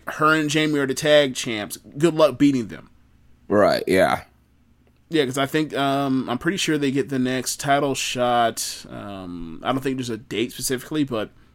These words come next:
Speaker 1: um, or maybe there is, but, um, there's not another Korakuen Hall show until the year-end show, and I think that's Christmas Eve. Um, but I don't think it'll, I don't think it'll wait that long. Um, so you'll be getting it soon. I think it'll be, whatever they do, it'll be a great match 'cause, um,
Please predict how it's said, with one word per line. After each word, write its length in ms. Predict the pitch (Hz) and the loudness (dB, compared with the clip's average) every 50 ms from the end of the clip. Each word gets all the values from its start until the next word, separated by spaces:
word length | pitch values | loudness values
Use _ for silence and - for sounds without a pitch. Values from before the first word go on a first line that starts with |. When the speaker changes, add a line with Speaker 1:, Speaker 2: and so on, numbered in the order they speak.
| _ _ - | _ _ -16
Speaker 1:
um, 520 | 113 113 110 110 110 104 104 104 101 104 - _ _ _ - - _ _ _ _ _ _ - - - _ - _ _ - | -12 -8 -6 -6 -6 -6 -6 -8 -10 -12 -14 _ _ _ -20 -20 _ _ _ _ _ _ -20 -20 -20 _ -20 _ _ -4
or 80 | 139 | -2
maybe 180 | 131 139 143 139 | 0 2 2 2
there 200 | 120 117 117 135 | 2 2 2 4
is, 180 | 143 135 117 | 2 2 2
but, 220 | 123 120 107 98 - _ - - - - - - - - | 0 -4 -6 -6 -8 _ -18 -20 -20 -20 -20 -20 -14 -6
um, 240 | - 120 123 123 120 | -2 0 0 2 2
there's 160 | 127 143 135 | 2 2 2
not 80 | 170 160 | 2 2
another 260 | 147 147 147 135 135 | 2 2 0 0 -2
Korakuen 600 | - - 156 151 147 139 139 131 123 123 110 120 123 | 0 2 4 4 4 2 0 -2 -2 -4 -6 -8 -6
Hall 320 | - 147 147 147 147 143 | -2 0 2 2 2 2
show 340 | - - 143 127 120 120 117 | 0 -2 -2 -2 -2 -2 -4
until 720 | 113 110 - 135 127 120 120 120 120 117 113 113 113 113 | -4 -6 -4 -4 -2 -2 -2 -2 -2 -4 -4 -4 -6 -6
the 240 | - 127 - - 110 | -8 -10 -6 -4 -2
year-end 380 | 110 123 139 139 131 120 117 - | 0 2 2 2 2 0 -2 -2
show, 300 | - 127 113 110 110 110 | -2 -2 -2 -2 -2 -2
and 120 | 113 117 | -4 -4
I 60 | 117 | -4
think 180 | - - 120 117 | -4 -4 -4 -2
that's 140 | 110 - - | -2 -4 -4
Christmas 320 | - 135 - - - - | -6 -8 -8 -8 -6 -6
Eve. 240 | 101 113 131 139 - - - - - - - _ - - - - - - | -4 -2 -4 -4 -6 -12 -20 -20 -20 -20 -20 _ -20 -20 -20 -20 -20 -10
Um, 260 | - 110 117 117 113 113 | -6 -2 -2 -2 -2 0
but 80 | 120 | 2
I 60 | 123 | 2
don't 120 | 139 135 - | 2 2 2
think 140 | 127 123 123 | -2 -2 -2
it'll, 220 | 123 107 98 - | -2 -2 -2 -2
I 80 | - 131 | -4 -4
don't 100 | 127 117 | -2 -4
think 120 | 123 117 | -6 -6
it'll 160 | 113 110 104 104 | -6 -6 -6 -6
wait 140 | 110 95 | -6 -4
that 140 | - 85 80 | -4 -6 -6
long. 220 | 92 85 78 80 - - - _ _ - | -8 -10 -12 -14 -16 -18 -20 _ _ -14
Um, 280 | 101 95 92 92 92 | -10 -8 -8 -6 -6
so 340 | 107 - 117 107 107 98 98 - | -4 -4 -2 -2 -2 -4 -6 -4
you'll 160 | - 135 147 147 | -2 -2 0 0
be 100 | 143 131 | 0 0
getting 180 | 135 131 120 | 0 0 0
it 100 | 113 95 | -2 -2
soon. 340 | - - 123 117 110 101 95 | -4 -4 -4 -4 -4 -6 -4
I 100 | 98 120 | -4 -4
think 200 | - - 156 151 | -2 -2 -2 0
it'll 100 | 151 139 | 0 -2
be, 120 | 139 135 | -2 -2
whatever 360 | 113 127 131 143 147 143 143 139 | -2 -2 0 0 2 2 2 2
they 100 | 135 127 | 2 0
do, 220 | 135 147 147 131 | 0 0 0 0
it'll 120 | 120 120 | 0 0
be 100 | 117 120 | -2 -2
a 20 | 113 | 0
great 180 | 117 120 117 | 0 0 0
match 260 | 120 123 120 117 - - | 0 0 -2 -2 -4 -6
'cause, 240 | 117 104 101 98 113 | -6 -6 -6 -6 -8
um, 420 | 101 101 104 101 95 92 92 98 | -8 -10 -10 -10 -8 -10 -10 -12